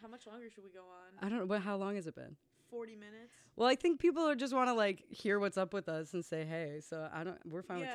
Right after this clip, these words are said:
Speaker 2: with tangenting. I do have the poem for you.
Speaker 1: Oh, let me read the poem.
Speaker 2: So Sammy wrote a poem to Asia.
Speaker 1: All right, this is
Speaker 2: Read
Speaker 1: my
Speaker 2: it
Speaker 1: first.
Speaker 2: all.
Speaker 1: I'm looking at it now.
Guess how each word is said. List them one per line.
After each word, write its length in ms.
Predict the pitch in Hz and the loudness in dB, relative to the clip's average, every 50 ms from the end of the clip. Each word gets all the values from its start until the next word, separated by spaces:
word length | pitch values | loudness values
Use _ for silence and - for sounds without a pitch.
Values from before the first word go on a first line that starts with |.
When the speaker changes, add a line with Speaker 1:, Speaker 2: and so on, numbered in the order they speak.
| 180 160 | -4 -6
Speaker 2:
with 80 | 165 151 | -6 -8
tangenting. 300 | 160 156 165 160 156 - - | -10 -10 -8 -8 -8 -8 -8
I 60 | 170 | -10
do 160 | 170 156 196 202 | -8 -6 -4 -4
have 160 | 208 190 156 | -4 -4 -4
the 80 | 180 | -8
poem 360 | 156 - 180 185 180 175 170 165 | -10 -8 -6 -6 -4 -4 -6 -8
for 140 | - 160 | -8 -10
you. 280 | 156 151 147 143 143 147 - | -10 -8 -8 -10 -8 0 4
Speaker 1:
Oh, 240 | 302 339 320 254 202 | 4 4 4 4 2
let 140 | 196 254 302 302 | 0 0 0 0
me 100 | 294 269 | 0 -2
read 160 | 277 285 233 | -2 -4 -6
the 60 | 220 | -6
poem. 280 | - 214 240 226 185 165 | -6 -4 -4 -4 -4 -2
Speaker 2:
So 140 | 156 190 | -2 -2
Sammy 500 | 170 - - 208 202 202 202 196 190 180 | -2 0 0 2 2 4 4 4 2 2
wrote 220 | 175 175 175 170 170 | 2 2 2 2 2
a 40 | 156 | 0
poem 260 | 185 175 165 165 156 | 0 0 0 0 0
to 100 | 156 - | -2 -2
Asia. 340 | 165 165 156 151 156 151 151 - | -2 -2 -2 -2 -4 -6 -4 -2
Speaker 1:
All 80 | 185 | -2
right, 240 | 185 180 170 - - | 0 0 -2 -2 -4
this 160 | 180 185 185 | -6 -6 -4
is 80 | 233 220 | 0 2
Speaker 2:
Read 140 | 220 214 208 | 4 4 4
Speaker 1:
my 40 | 170 | 4
Speaker 2:
it 40 | |
Speaker 1:
first. 240 | 220 220 214 - - | 4 4 2 2 -2
Speaker 2:
all. 60 | 160 - - - _ _ _ _ _ _ _ _ _ _ _ 170 175 | -8 -12 -16 -20 _ _ _ _ _ _ _ _ _ _ _ 0 2
Speaker 1:
I'm 140 | 185 180 185 | 2 2 2
looking 280 | 190 196 - 202 202 202 | 2 0 0 0 0 2
at 100 | 202 208 | 2 0
it 120 | 214 - | 0 -2
now. 600 | 180 165 160 165 160 160 160 156 151 156 160 160 | -2 -4 -4 -4 -4 -4 -6 -8 -8 -10 -12 -14